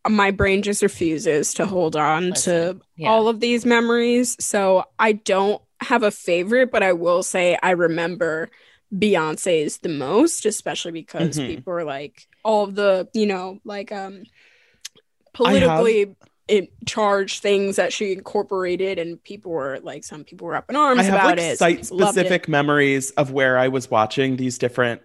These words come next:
Speaker 1: <laughs> Really?
Speaker 3: halftime show. Yeah, like, I
Speaker 1: <laughs>
Speaker 3: remember Lady Gaga was my senior year of college, and we were at this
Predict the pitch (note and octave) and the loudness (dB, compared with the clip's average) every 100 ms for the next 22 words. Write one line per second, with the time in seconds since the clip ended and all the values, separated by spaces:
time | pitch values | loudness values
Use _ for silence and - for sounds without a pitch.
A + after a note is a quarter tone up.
0 | _ - C#4+ D#4+ G#4 - C#4 - E3 D#3+ | _ 0 2 2 0 0 0 2 2 2
1 | E3+ A#3 - - - G#3+ F#3 E3 E3 - | 2 -2 -4 -16 -6 0 2 2 -2 -4
2 | - - F3+ F#3+ F#3+ F#3+ F#3+ F#3 E3+ F3 | -20 2 4 6 4 4 2 2 2 0
3 | F#3 F#3 E3 E3 E3 D#3 D#3+ D#3 E3+ D#3+ | 0 0 2 2 0 0 -2 -2 -2 -2
4 | D#3+ D#3+ D#3 - D#3 D3+ D3 D3 D3 D3 | 2 4 4 2 2 4 2 0 -2 2
5 | D3 C3+ - C#3 | 4 4 2 -6